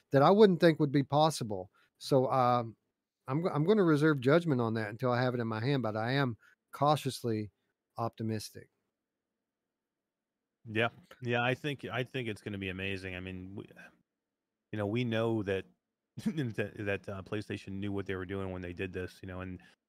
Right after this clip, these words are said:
Speaker 2: and how they move this from, you know, from the PlayStation five controller to the PlayStation V R two controller, I think is one of the smartest things they did. Um, you know, you're going from, you're going from the Move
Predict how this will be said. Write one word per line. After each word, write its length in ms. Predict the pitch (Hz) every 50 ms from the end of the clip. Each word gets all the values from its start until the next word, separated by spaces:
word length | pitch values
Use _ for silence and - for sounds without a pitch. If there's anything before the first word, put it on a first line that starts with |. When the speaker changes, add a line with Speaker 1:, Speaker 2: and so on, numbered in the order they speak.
| _
Speaker 2:
and 260 | - 98 98 98 95 92 92 - - -
how 260 | - - - 113 113 120
they 220 | 123 123 123 123
move 360 | 110 113 117 117 123 123 113
this 200 | 120 123 120 -
from, 540 | - - - 110 107 107 104 104 101 101 - -
you 60 | 107
know, 220 | 101 101 98 92 -
from 160 | - - 101
the 80 | 95 90
PlayStation 500 | - 107 104 - - 107 - - 101 98
five 280 | - - 95 101 - -
controller 380 | 117 110 - 123 117 117 113 - _
to 100 | - 98
the 360 | 90 90 95 90 92 92 95 - _ _ _ -
PlayStation 360 | 101 95 - - 92 - - 95
V 80 | 95
R 100 | 90 87 -
two 120 | - 107 104
controller, 420 | - 117 - 127 127 131 139 131 - _ _ _ _ _ -
I 40 | 107
think 120 | 110 110
is 120 | 104 95
one 100 | 98 104
of 40 | 98
the 120 | 92 87 -
smartest 540 | - - - 110 107 104 113 117 113 -
things 240 | - 117 110 104 98
they 120 | 104 98 95
did. 300 | 87 98 95 95 95 92 - _ _ _ _ _ _ _
Um, 460 | - 95 95 92 92 95 98 95 90 78 -
you 100 | 110 104
know, 60 | 98
you're 180 | 98 98 117 120
going 280 | 123 123 123 120 107
from, 420 | - - - 113 107 107 104 101 -
you're 140 | 104 113 117
going 220 | 143 131 131 113
from 180 | - - 117 104
the 60 | 95
Move 560 | 92 95 101 113 120 131 143 147 147 - -